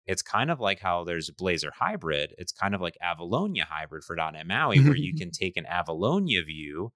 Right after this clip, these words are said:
Speaker 1: which are all custom pixel perfect drawn things, and bring it into a dot net Maui app and use their rendering engine for certain things that you may need. So that's kinda cool.
Speaker 2: Oh, that's really good.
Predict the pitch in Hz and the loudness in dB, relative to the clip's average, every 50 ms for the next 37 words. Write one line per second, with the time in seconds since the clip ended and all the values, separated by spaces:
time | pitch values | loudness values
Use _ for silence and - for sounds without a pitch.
0 | _ _ _ _ _ _ _ - 98 98 104 95 90 87 - - 92 85 - - | _ _ _ _ _ _ _ -2 2 4 4 4 4 2 0 -2 -4 -4 -4 -4
1 | 85 80 78 80 87 - - 78 - 82 76 - 76 - - 78 73 71 73 - | -4 -6 -6 -6 -8 -8 -8 -6 -4 -4 -6 -6 -6 -6 -4 -2 -2 -2 -4 -4
2 | - 90 87 80 73 71 73 80 - - - _ _ _ _ _ _ _ _ _ | -2 0 0 0 -2 -4 -6 -4 -4 -6 -6 _ _ _ _ _ _ _ _ _
3 | _ - 98 92 90 87 85 82 82 82 82 82 82 - - _ _ _ _ _ | _ -2 0 0 2 2 0 0 -2 -4 -6 -10 -10 -12 -14 _ _ _ _ _
4 | _ _ _ - 90 98 104 104 101 92 87 87 90 87 - 95 87 82 85 82 | _ _ _ 0 4 4 6 6 4 2 0 0 -2 -2 0 -2 0 2 2 0
5 | 82 82 78 76 76 76 73 73 78 85 110 135 131 - 85 85 85 80 78 90 | 0 -2 -6 -8 -6 -4 -4 -4 -4 -2 -2 -2 0 -2 -2 -2 -4 -2 -2 -2
6 | 87 80 73 80 85 101 113 107 90 85 80 76 73 76 76 71 76 73 73 73 | -2 0 0 -2 -2 -2 0 0 0 0 0 -2 -4 -6 -6 -8 -10 -12 -12 -14
7 | 73 76 82 - - 85 85 - 82 73 73 80 - - 80 73 71 73 71 71 | -18 -20 -12 -6 -2 -2 -2 -2 -4 -6 -8 -8 -8 -6 -6 -6 -8 -12 -14 -12
8 | 73 73 71 69 78 90 92 82 69 65 62 - - - 78 85 95 101 - - | -12 -12 -10 -6 -4 -4 -4 -4 -6 -10 -12 -10 -8 -4 -2 0 0 0 0 -4
9 | - - _ _ _ _ _ _ _ _ _ _ - - 120 123 127 101 90 - | -8 -8 _ _ _ _ _ _ _ _ _ _ -10 -6 -4 -4 -4 -4 -4 -2
10 | 117 101 82 60 52 - _ _ _ _ _ _ _ _ _ _ - 123 123 123 | -2 -2 -2 -4 -8 -14 _ _ _ _ _ _ _ _ _ _ 4 6 6 8
11 | 120 117 110 107 107 113 156 160 160 - - - - - _ _ _ _ _ _ | 6 6 4 2 0 0 0 0 0 0 0 0 0 -2 _ _ _ _ _ _
12 | _ _ _ _ _ - 123 110 104 - - - - - - - - - | _ _ _ _ _ 6 8 8 8 6 4 -2 -6 -8 -12 -14 -14 -18